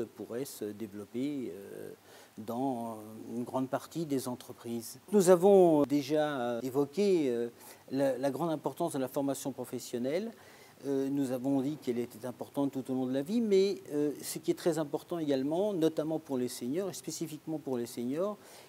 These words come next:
c'est une formation professionnelle suffisamment adaptée.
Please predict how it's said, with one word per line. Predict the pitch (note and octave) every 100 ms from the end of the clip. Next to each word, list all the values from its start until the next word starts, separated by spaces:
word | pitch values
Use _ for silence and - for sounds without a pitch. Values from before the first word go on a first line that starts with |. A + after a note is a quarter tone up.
| -
c'est | - F3
une | E3
formation | D3+ D#3 D#3 D3+
professionnelle | C#3+ C#3+ C#3+ D3 F#3+
suffisamment | - - D#3 C#3+ D#3 D#3+ -
adaptée. | D3+ C#3+ C3+ - B2+